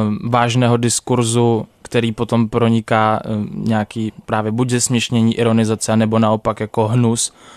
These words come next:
nepřipadá vám jako kontrastující, ale jako prostě vidíte v tom, eh, rovnovážný hodnoty, který se nějak doplňujou?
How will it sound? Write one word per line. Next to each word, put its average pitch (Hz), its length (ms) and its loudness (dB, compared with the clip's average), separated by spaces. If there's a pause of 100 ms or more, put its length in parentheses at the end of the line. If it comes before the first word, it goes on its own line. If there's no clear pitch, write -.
(140)
nepřipadá 127 580 0
vám 117 200 4
jako 113 480 0
kontrastující, 117 760 -2
ale 113 120 0
jako 113 200 -4
prostě 113 440 -4
vidíte 113 440 -6
v - 60 -20
tom, 110 280 -4
eh, - 240 -2
rovnovážný 117 840 2
hodnoty, 113 460 0
který 110 320 -6
se - 140 -8
nějak 104 220 -4
doplňujou? 107 480 -4